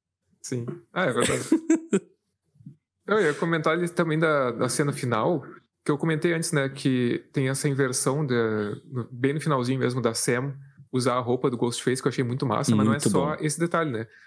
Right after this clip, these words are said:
Speaker 1: Toda a cena é feita com um ponto de vista invertido, né? É, ela é feita como se fosse uma cena de um personagem que vai ser atacado pelo Ghostface, do ponto de vista dele.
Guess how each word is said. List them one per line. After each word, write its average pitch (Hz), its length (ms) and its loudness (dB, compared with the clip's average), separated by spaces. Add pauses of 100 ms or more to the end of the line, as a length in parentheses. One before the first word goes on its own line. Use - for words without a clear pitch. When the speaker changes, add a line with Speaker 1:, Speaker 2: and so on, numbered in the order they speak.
(140)
Speaker 1:
Toda 180 220 0
a 190 40 0
cena 170 280 0
é - 20 0
feita 151 320 0
com 170 160 -2
um 151 60 0
ponto 156 280 -2
de 143 120 -2
vista 143 240 0
invertido, 151 600 -2
né? 113 220 -2
É, 123 300 0
ela 135 120 2
é 139 40 0
feita 147 420 -2 (360)
como 156 140 -2
se 151 80 -2
fosse 170 180 -2
uma 170 120 0
cena 165 420 0
de 165 120 0
um 170 80 -4
personagem 151 480 0
que 151 80 -8
vai 151 100 2
ser 143 160 -2
atacado 151 420 -2
pelo 147 160 0
Ghostface, 143 680 -2
do - 60 -14
ponto 139 180 -2
de 139 80 -2
vista 135 200 0
dele. 139 480 -2